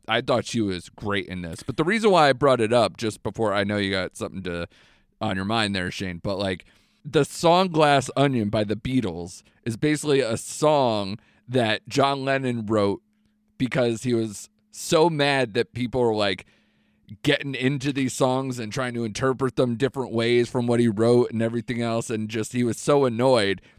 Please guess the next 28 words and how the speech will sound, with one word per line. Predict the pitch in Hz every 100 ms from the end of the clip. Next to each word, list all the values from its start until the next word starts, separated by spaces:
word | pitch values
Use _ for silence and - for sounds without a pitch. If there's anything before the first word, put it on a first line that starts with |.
| _
that | 131
he | 180 156
makes | 143 156 185 -
this | 151 139
song | 156 156 139
where | 120
he's | 131 113
like, | 117 107
"Oh, | 147 165
by | 135 147
the | 139
way, | 127 139 127 98 - -
the | 120
walrus | 131 147 170 156 151
was | 151 131
Paul," | - 139 123 107 - -
and | 120 131
this | 165 143
and | 143
that. | 160
Like, | 135 135
he | 180
just | 190 127 -
basically | 156 180 175 151
just | 143 - - -
rips | 117 190 208 190
apart | - 165 180
his | -